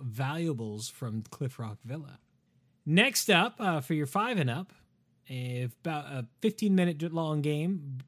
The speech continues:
designed by Marcus Nikish, and that is Inspector Mouse, The Great Escape. In it, all one to four of your players are going to be, um,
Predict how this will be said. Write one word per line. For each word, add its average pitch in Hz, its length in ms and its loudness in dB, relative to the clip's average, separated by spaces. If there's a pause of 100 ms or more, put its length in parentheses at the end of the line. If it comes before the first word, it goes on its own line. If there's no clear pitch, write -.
designed 143 480 -2
by 131 160 0
Marcus 156 580 0 (160)
Nikish, 135 680 -2 (480)
and 127 160 -2
that 165 80 0
is 151 320 0
Inspector 180 720 2
Mouse, 131 500 0 (100)
The 127 280 0
Great 127 500 -2
Escape. - 720 -6 (260)
In 240 200 6
it, 180 180 6 (360)
all 226 440 4
one 208 220 4
to 202 60 4
four 196 240 2
of 165 100 0
your 160 100 2
players 170 560 -2
are 147 400 -2
going 151 260 0
to 151 80 0
be, 143 380 0
um, 120 720 -2